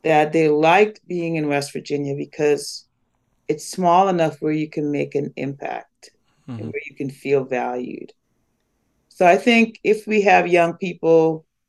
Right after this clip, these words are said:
Speaker 1: we wanna, we wanna make sure that we include them, that we, uh, give them opportunities to make an impact, to use their skills to help others. It,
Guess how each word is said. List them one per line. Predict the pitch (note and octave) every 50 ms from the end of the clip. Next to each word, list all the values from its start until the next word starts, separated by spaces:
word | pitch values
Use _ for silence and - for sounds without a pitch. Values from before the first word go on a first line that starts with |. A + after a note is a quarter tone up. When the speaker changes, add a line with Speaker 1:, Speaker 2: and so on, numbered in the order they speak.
| _ _ _ _ _ _ _
Speaker 1:
we | E3+ F#3
wanna, | F3 E3 F3 F3 F3 F3 E3 D#3 C#3+
we | A#2+ C#3 E3+ F3+
wanna | E3 E3+ E3+ E3+
make | E3+ E3 D#3+ -
sure | - - E3+ E3 D#3+ D#3
that | D3+ D#3 D3 D3 C#3
we | C#3 D3+ D#3 D3
include | C#3+ C#3 C#3+ - - - - F#3 F#3+ G3 F#3+
them, | F#3 F3+ F3+ F#3 G#3 A#3 C#4+ B3+ - _ _ _ _ _ _ _ _ -
that | - - - D3 C#3+ - - -
we, | - C#3+ C#3 C#3 C#3+ C#3 C#3 C3+ C3+ C#3 C#3 _ _ _ _ _ _ _ _ _ _ -
uh, | - D3
give | - C#3 D3+ E3+ D#3
them | E3+ E3+ E3 D#3+
opportunities | D3+ D3 - C#3+ C3+ - - E3+ E3 D#3+ D#3 D#3+ D#3+ D#3+ D#3 D#3 D#3 D#3 -
to | - - D3+
make | D3 C#3 C#3 C#3 C#3+
an | C#3
impact, | C3+ C3 C#3 C#3 E3 E3 D#3+ E3 -
to | - C#3+
use | C#3+ C#3+ C#3+ C3+
their | C#3 C#3+ C#3
skills | C#3 - - - - D3 D3 C#3+ D3 D#3+ D#3 -
to | - D#3
help | C#3 D#3 C#3+ C#3 C#3+
others. | C#3+ C#3 C3+ C#3 C#3+ C#3 C#3 D#3
It, | D3+